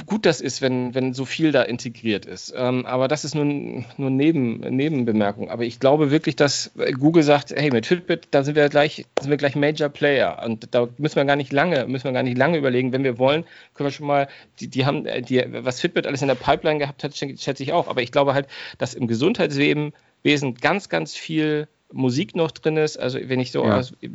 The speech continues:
Speaker 1: Stichwort Diabetes, ähm, also w-, was, was ich jetzt so viel gehört habe, äh, w-, wo auch mich Leute immer wieder fragen, „Wie, äh, ist das technologisch möglich, geht das nicht mittlerweile?“,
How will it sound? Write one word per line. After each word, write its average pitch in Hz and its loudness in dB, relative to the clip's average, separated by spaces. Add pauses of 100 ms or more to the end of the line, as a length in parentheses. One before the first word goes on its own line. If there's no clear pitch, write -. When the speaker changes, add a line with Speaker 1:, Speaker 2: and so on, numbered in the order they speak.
Speaker 1:
Stichwort 131 2
Diabetes, 151 2 (500)
ähm, 123 0 (320)
also 127 -2
w-, 117 -14
was, - -12
was 127 -4
ich 127 -12
jetzt 123 -10
so 151 -6
viel 151 -2
gehört 143 0
habe, 139 2 (100)
äh, 120 -2
w-, 123 -4
wo 127 2
auch 127 0 (180)
mich 131 -4
Leute 147 4
immer 160 0
wieder 147 0
fragen, 135 -4
„Wie, 139 -6
äh, 117 -8 (120)
ist 131 -6
das 131 -2
technologisch 143 2
möglich, 151 0
geht 156 -2
das 147 -2
nicht 143 -2
mittlerweile?“, 131 2